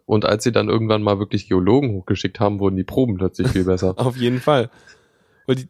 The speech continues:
Speaker 2: vorher haben die nur so einen Crashkurs bekommen in Geologie da vorher. Das ist ein
Speaker 1: Ja.
Speaker 2: Stein. Boah. <laughs> Nee, und, äh, auch so, dann so Sachen wie,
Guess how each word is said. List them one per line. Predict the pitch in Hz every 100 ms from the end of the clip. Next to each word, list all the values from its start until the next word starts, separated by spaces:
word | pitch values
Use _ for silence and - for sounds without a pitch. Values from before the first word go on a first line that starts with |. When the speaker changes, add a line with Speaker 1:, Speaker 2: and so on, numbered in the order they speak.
| _
Speaker 2:
vorher | - 147 139
haben | 143
die |
nur | 147
so | 143
einen | 139
Crashkurs | - 160 160 - 131 -
bekommen | 131 - 123 120 123
in | 123
Geologie | 123 131 127 127 139 123
da | 113
vorher. | - 117 117 107
Das | 127
ist | 151 143
ein | 147
Speaker 1:
Ja. | 104
Speaker 2:
Stein. | 127 113 107 82
Boah. | 113 117 110 113 113 110 101 104 117 - - - -
<laughs> | 190 175 - 180 - _ _ _ 135 - - - - _ _ _
Nee, | 165 233
und, | 220 185
äh, | - 180 -
auch | 190
so, | 185 190 -
dann | 165 180 180 165
so | - 180
Sachen | 175 185 214 185
wie, | 180 180